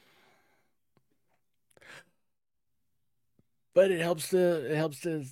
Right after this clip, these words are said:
the, the tubes. Oh, whoa, hold on. Do you guys know? Okay, yesterday, we were talking a little bit about Burning Man. I was like, you know, all I know about Burning Man is, is that it's a, a place for, uh, uh, Instagram,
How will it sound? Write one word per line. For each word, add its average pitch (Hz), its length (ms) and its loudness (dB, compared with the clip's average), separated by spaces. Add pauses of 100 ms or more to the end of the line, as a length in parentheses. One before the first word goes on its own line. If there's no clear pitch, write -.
the, 143 360 0 (800)
the 127 80 -10
tubes. 107 480 -6 (840)
Oh, 202 220 4
whoa, 170 580 8
hold 247 240 2
on. 190 220 2 (400)
Do 392 100 -4
you 381 60 10
guys 339 180 8
know? 302 200 0
Okay, 123 400 4 (260)
yesterday, 214 420 2
we 139 60 -2
were 180 80 4
talking 220 200 2
a 220 40 4
little 214 160 6
bit 208 100 6
about 175 220 0
Burning 170 240 0
Man. 185 160 0
I - 20 0
was 170 100 -2
like, 175 100 -4
you 202 100 4
know, 190 120 2
all 208 120 4
I 214 40 4
know 208 80 2
about 175 180 2
Burning 151 240 -2
Man 156 220 -4
is, 151 300 0
is 135 120 -6
that 127 160 2
it's 127 200 0
a, 117 280 0
a 117 60 -2
place 147 380 -2
for, 127 460 0
uh, 101 220 -6 (600)
uh, 101 220 -4 (100)
Instagram, 143 920 0